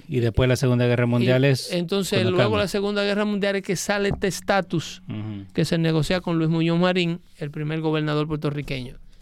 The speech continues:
Speaker 1: Nice.
Speaker 2: de Estado Libre Asociado. Seguimos en otra entrega. Se acabó lo que se daba. Se fue la hora. Muchas gracias a todos.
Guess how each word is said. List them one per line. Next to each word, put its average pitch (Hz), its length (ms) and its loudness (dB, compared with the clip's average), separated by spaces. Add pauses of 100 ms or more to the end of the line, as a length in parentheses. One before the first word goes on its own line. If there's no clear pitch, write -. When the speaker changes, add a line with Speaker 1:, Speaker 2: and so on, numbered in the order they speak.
(120)
Speaker 1:
Nice. - 320 -20
Speaker 2:
de 147 260 0
Estado 151 320 2
Libre 147 240 2
Asociado. 135 440 -2
Seguimos 180 440 2
en 196 60 2
otra 208 180 2
entrega. 220 460 2 (500)
Se - 360 -2
acabó 196 360 0
lo 208 80 0
que 208 100 2
se 220 120 4
daba. 233 420 4 (480)
Se - 280 2
fue 196 200 2
la 208 140 6
hora. 233 440 4
Muchas 180 420 2
gracias 180 360 2
a 165 80 2
todos. 214 420 2